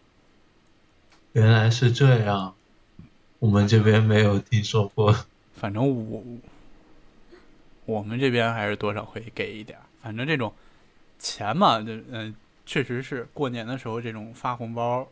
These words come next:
Speaker 2: 可能会给很多年轻人一些压力，但是对于小辈儿来说，收红包确实是非常令人开心的一件事儿。然后所以希望大家呢以后，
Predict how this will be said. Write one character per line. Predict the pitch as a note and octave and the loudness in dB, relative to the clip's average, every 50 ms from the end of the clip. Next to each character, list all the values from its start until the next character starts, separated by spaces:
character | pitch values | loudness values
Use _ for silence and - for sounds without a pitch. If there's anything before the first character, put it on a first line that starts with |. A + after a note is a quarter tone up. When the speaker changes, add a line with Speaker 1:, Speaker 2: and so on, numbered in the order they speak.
| _ _ - | _ _ -20
Speaker 2:
可 | - - G#2 | -20 -18 -18
能 | G#2 G#2 G#2 | -18 -18 -18
会 | G#2 A2 G#2 G#2 G2+ G#2 A2 A#2 - _ _ _ | -16 -16 -16 -16 -16 -16 -18 -18 -20 _ _ _
给 | - A2+ G#2 G#2 | -16 -14 -14 -14
很 | G#2 G#2 G2 | -14 -14 -14
多 | G2 G2+ G2+ G#2 | -12 -12 -12 -12
年 | G#2 G2+ G2+ G2+ | -12 -12 -12 -10
轻 | - - G#2+ G2+ | -10 -10 -10 -10
人 | G2+ G#2 G#2 | -10 -12 -14
一 | |
些 | G#2 - G#2 G2+ | -16 -18 -18 -16
压 | G#2 G#2+ G2+ G#2+ A2+ | -14 -14 -14 -14 -14
力， | A#2 A#2+ A#2+ - _ _ _ _ _ _ _ _ _ _ _ _ | -16 -20 -20 -20 _ _ _ _ _ _ _ _ _ _ _ _
但 | - A2+ A2+ A#2+ | -8 -6 -6 -6
是 | A#2 | -4
对 | A#2+ C3 B2 | -4 -4 -4
于 | C3+ | -4
小 | C3 - A2+ A2 | -4 -6 -6 -4
辈 | A#2 | -4
儿 | B2+ B2+ | -2 -2
来 | A#2 G#2+ G#2+ | -4 -4 -8
说， | - - A#2 A2 | -10 -10 -10 -10
收 | A2+ - - D3+ C#3+ | -6 -2 -2 -2 -2
红 | C3 A#2 A#2 | -2 -4 -6
包 | A#2+ A#2+ A#2 A#2+ A#2 | -6 -6 -6 -6 -8
确 | - C3 A2 | -12 -16 -16
实 | G2+ G#2 G#2 | -16 -14 -12
是 | G#2 G#2 - | -12 -12 -12
非 | - A2 | -12 -14
常 | G#2 G2+ G#2 | -14 -14 -14
令 | G#2 G#2 | -14 -14
人 | G2 G2+ G2+ G2 - _ _ _ _ _ _ - - - | -14 -14 -16 -16 -18 _ _ _ _ _ _ -20 -16 -4
开 | - C3+ B2+ B2+ | 0 0 0 2
心 | C#3 D3 | 0 0
的 | D3 C3+ | -2 -2
一 | A#2+ G#2+ G2+ | -2 -4 -6
件 | G#2 G2+ G#2 | -10 -14 -14
事 | G2+ - G#2 | -12 -12 -12
儿。 | F#2+ D2+ - - _ _ _ _ _ _ _ _ _ _ - - - | -12 -12 -14 -20 _ _ _ _ _ _ _ _ _ _ -20 -18 -14
然 | G#2+ | -12
后 | G2 G2+ G#2 G#2+ G#2 G#2 | -12 -12 -12 -12 -14 -16
所 | - - A2 | -14 -12 -10
以 | A2 G#2+ | -10 -10
希 | G#2 - - | -10 -6 -4
望 | B2 A#2+ A#2+ A#2+ | -4 -4 -2 -4
大 | A#2 A2+ | -4 -4
家 | A#2 A#2 A#2+ A#2+ | -2 -2 -2 -2
呢 | A#2+ A#2+ A2+ A2+ | -2 -4 -4 -6
以 | G#2+ G#2+ | -8 -10
后， | G#2 - A#2+ A2 A2 | -10 -6 -6 -6 -6